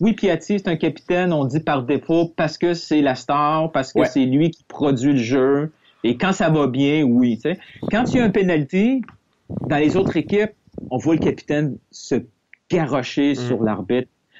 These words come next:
Speaker 1: Là, c'était qui qui parlait ? Euh, bon, Cabrera, qui dit, qui, qui, qui,
Speaker 2: Mais,
Speaker 1: qui est
Speaker 2: mais,
Speaker 1: incapable,
Speaker 2: mais
Speaker 1: qui est incapable de dire patate
Speaker 2: Ouais.
Speaker 1: en anglais. Il y a Camacho qui, euh, qui est très, très décevant, puis qui comprend pas trop ce qui se passe autour.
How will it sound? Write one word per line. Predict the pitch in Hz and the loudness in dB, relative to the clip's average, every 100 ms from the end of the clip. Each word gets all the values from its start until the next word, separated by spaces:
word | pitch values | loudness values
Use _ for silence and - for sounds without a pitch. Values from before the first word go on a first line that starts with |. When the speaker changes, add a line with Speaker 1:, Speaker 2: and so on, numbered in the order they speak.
| - | -4
Speaker 1:
Là, | 196 | -2
c'était | 220 170 | 0 -2
qui | 139 180 | 0 -2
qui | - | -2
parlait ? | 131 117 127 143 135 - _ _ _ _ _ _ - | -2 2 0 -2 -6 -16 _ _ _ _ _ _ -6
Euh, | 104 113 | 0 0
bon, | 98 110 104 | 0 0 0
Cabrera, | 123 117 131 117 120 190 | 0 0 2 2 2 0
qui | - | 0
dit, | 117 107 101 | -2 -2 -2
qui, | 110 98 90 | 0 2 0
qui, | - 95 | -4 -12
qui, | - - | -8 -2
Speaker 2:
Mais, | 143 | 2
Speaker 1:
qui | |
est | |
Speaker 2:
mais, | 156 151 | 4 4
Speaker 1:
incapable, | 127 131 135 135 | 2 0 0 -4
Speaker 2:
mais | 139 - | -8 -2
Speaker 1:
qui | 160 | 0
est | |
incapable | 180 170 175 | 0 0 0
de | 147 143 | 0 0
dire | 127 156 | 0 -2
patate | - 135 123 139 | -2 -2 -2 -2
Speaker 2:
Ouais. | 127 | -2
Speaker 1:
en | |
anglais. | 117 113 120 123 196 - _ _ | 0 0 0 0 -2 -6 _ _
Il | 120 | -4
y | |
a | |
Camacho | 120 143 139 131 - 147 151 147 | 0 0 0 0 0 2 4 2
qui, | 147 123 117 | 0 0 2
euh, | 110 | 2
qui | 107 117 | 0 -2
est | 117 | -2
très, | 123 | -2
très | 123 131 | -2 -2
décevant, | 123 123 120 104 120 123 143 | 0 -2 -2 0 0 0 -2
puis | - 110 | -4 -4
qui | 113 107 | -2 -2
comprend | 117 110 123 | -2 -2 -2
pas | 110 | -2
trop | 117 120 | -2 -4
ce | 123 | -6
qui | - | -8
se | |
passe | - 123 120 | -4 -2 0
autour. | 107 131 160 185 | 0 2 2 2